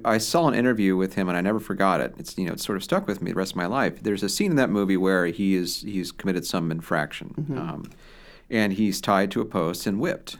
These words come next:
Speaker 1: um, just as a slave would have been when
Speaker 2: Mm-hmm.
Speaker 1: they have done something wrong. And at that moment, he actually starts shedding tears. And, and so I think he was on Oprah, um,
Speaker 2: Mm.
Speaker 1: after the movie came out. And she asked him, like, "Was that a scripted moment?"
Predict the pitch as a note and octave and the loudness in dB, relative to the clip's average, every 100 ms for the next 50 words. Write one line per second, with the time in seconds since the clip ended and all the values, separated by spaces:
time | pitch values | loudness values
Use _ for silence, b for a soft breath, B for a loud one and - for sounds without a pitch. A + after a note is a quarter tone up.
0 | - E3 E2 - E2 F#2 - G2 F2 - | -16 -10 -8 -8 -8 -8 -6 -6 -4 0
1 | A2 B2+ F2 D#2 - E2 D#2 D#2+ E2 D#2+ | 2 0 -2 -4 -4 -2 -2 -2 -2 -4
2 | D#2+ D#2 - - F2 E2+ - - F2 F2 | -6 -8 -8 -10 -8 -6 -8 -8 -8 -6
3 | E2 G2 G#2+ E3+ C#3 G2+ - b b b | -4 -2 0 2 4 2 -2 b b b
4 | b b A2+ A2 G#2+ G2+ G2+ F2+ - G2+ | b b 2 2 2 -2 0 0 0 -2
5 | F2 D#2+ C#3+ A#2 D2+ D2 F2+ F2+ F2 F#2+ | -2 -2 0 2 2 -2 -4 -4 -4 -6
6 | - G2+ A#2+ G3+ G3 B2 F#2+ E2+ - A2+ | -4 -2 0 0 0 0 0 -2 -2 -2
7 | C3 C#2 B1 - - - G#3+ G#3+ F#3 D3+ | -2 -4 -4 -10 -20 -4 -2 0 0 -2
8 | G2+ G#2 G2+ G2 G2 F2 - F2 E2 - | -4 -4 -4 -2 -2 -4 -6 -6 -4 -6
9 | - b b b b b b - - A#2+ | -8 b b b b b b -8 0 4
10 | A#2+ A#2 A#2 A2+ - C#3+ A#2+ F3+ G3 F#2+ | 6 6 4 0 -2 2 4 2 0 0
11 | F2 F2 - - - F#2 A2 A#2 - A2 | 0 -2 -6 -14 -8 -8 -4 -4 0 2
12 | E2+ - - A#2 - - F#2 C3 D3 - | 2 -4 -4 -6 -4 -6 -4 -2 -4 -6